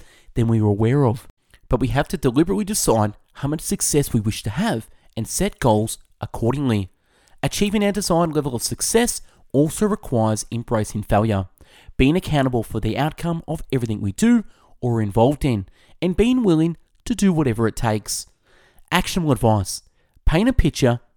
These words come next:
with your words. People are not good at remembering words. They're much better at remembering visuals when speaking, whether it's a formal presentation or an informal pitch during a conversation.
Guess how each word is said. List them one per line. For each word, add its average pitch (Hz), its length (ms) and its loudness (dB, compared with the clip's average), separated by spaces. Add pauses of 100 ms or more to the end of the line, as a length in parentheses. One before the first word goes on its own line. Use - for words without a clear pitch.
(140)
with 117 220 -2
your 117 100 4
words. 107 600 0 (580)
People 214 300 2
are 226 60 2
not 170 220 0
good 143 320 2
at 143 160 -2
remembering 110 480 0
words. 113 540 2 (180)
They're 113 140 0
much 135 280 -2
better 131 260 2
at 139 140 -4
remembering 117 500 -2
visuals 139 520 0 (360)
when 101 180 -2
speaking, 180 560 -2
whether 117 300 0
it's - 120 -6
a 107 60 -2
formal 117 340 -2
presentation 147 720 -2 (360)
or 156 180 0
an 165 60 -2
informal 117 580 -2
pitch - 460 -2 (260)
during 113 240 0
a 101 40 0
conversation. 107 720 -2